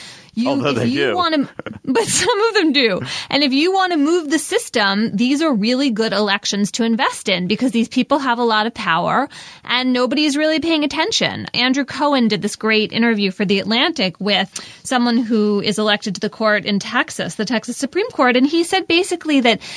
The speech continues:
Speaker 1: he spends ninety percent of his time trolling around for these donations, which in order to try to get people to have a tiny, tiny bit of name recognition for him in, like, the week before the election,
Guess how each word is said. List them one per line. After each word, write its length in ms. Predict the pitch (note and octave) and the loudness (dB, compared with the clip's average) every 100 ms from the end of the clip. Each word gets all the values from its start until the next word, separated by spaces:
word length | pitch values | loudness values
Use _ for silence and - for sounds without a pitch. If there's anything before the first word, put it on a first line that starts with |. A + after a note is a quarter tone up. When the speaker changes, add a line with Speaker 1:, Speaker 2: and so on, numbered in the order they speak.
| - - | -14 -2
Speaker 1:
he 160 | D4+ | 0
spends 360 | D#4+ - C4 A#3+ | 2 2 2 4
ninety 400 | A#3 A#3 C4 D#4 | 4 4 4 2
percent 300 | D#4 D4+ C4+ | 0 0 2
of 80 | A#3+ | 2
his 120 | A#3+ | -2
time 600 | A#3 A3+ G#3+ G3+ G3+ G3+ - - _ - | -2 0 2 2 2 0 -4 -20 _ -8
trolling 400 | - C4 C4+ C4 | -2 2 2 2
around 380 | A#3+ A3 A3 G#3+ | 2 2 4 2
for 120 | A3+ | 2
these 540 | G3+ A3 G#3 G3 F3 - - - | 2 2 2 0 -4 -10 -8 -2
donations, 1000 | G#3+ A3+ A3+ C4+ E4+ - F3+ F3+ A3 A3+ | 0 2 4 2 2 2 2 2 0 0
which 400 | G#3 B3 A3 - | 0 0 0 -2
in 180 | - B3+ | 0 2
order 220 | C4+ C4+ | 2 2
to 120 | A#3 | 0
try 460 | A#3+ - B3+ C4 C4+ | -2 0 0 2 2
to 240 | C4+ B3 | 2 2
get 420 | A3 A3+ A3+ A3+ - - - - | 2 2 2 0 -2 -20 -16 -2
people 300 | B3+ - A#3 | -2 2 0
to 60 | |
have 260 | G#3+ A3 A3 | 2 0 0
a 80 | - | -2
tiny, 580 | - - D#4 E4 E4 D4+ | -4 -2 0 2 2 0
tiny 460 | - B3+ C#4 C#4 | -2 0 2 4
bit 160 | A3+ A3 | 2 0
of 140 | G#3 | 2
name 260 | G#3+ A3 A3 | 2 2 0
recognition 640 | F3+ F#3 E3+ D#3+ - F3 | -2 -4 -6 -6 -4 -6
for 120 | - | -4
him 360 | E3+ F#3+ D#3+ F3 | -4 -2 0 0
in, 240 | - G3 | 0 2
like, 280 | G3 F3+ - | 2 2 0
the 80 | G#3+ | 2
week 340 | G3 A3 - | 4 2 0
before 280 | - - G#3+ | -8 -4 -2
the 120 | F3+ | -2
election, 640 | F#3 F3+ F3 - - - | -4 -2 -4 -4 -8 -8